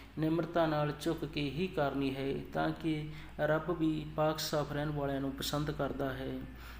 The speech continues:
ਇਸ ਕਰਕੇ ਆਪਾਂ ਨੂੰ ਵੀ ਇਹ ਚਾਹੀਦਾ ਹੈ, ਜੋ ਵੀ ਵੀਰ ਇਸ ਅਮਲ ਨੂੰ ਕਰੇਗਾ, ਇਕਤਾਲੀ ਦਿਨ ਦਾ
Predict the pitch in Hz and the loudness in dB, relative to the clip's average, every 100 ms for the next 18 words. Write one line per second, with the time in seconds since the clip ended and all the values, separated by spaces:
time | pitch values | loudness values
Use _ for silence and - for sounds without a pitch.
0 | - 160 156 160 151 147 151 147 143 143 | -2 -2 -2 2 2 2 0 -2 -2 -6
1 | 151 147 - 160 156 151 151 156 156 156 | -4 -6 0 0 2 0 -2 -2 -2 0
2 | 156 156 143 151 156 147 139 139 139 139 | -2 0 0 0 0 -2 0 0 0 -2
3 | - - 156 175 185 156 156 151 156 147 | -6 -2 2 4 2 4 4 4 2 0
4 | 147 143 139 143 143 147 143 139 143 147 | 2 0 0 2 2 2 4 2 2 -4
5 | - - - 147 - 160 156 180 175 160 | -10 -10 -2 -2 2 6 8 8 8 4
6 | 147 143 | 4 0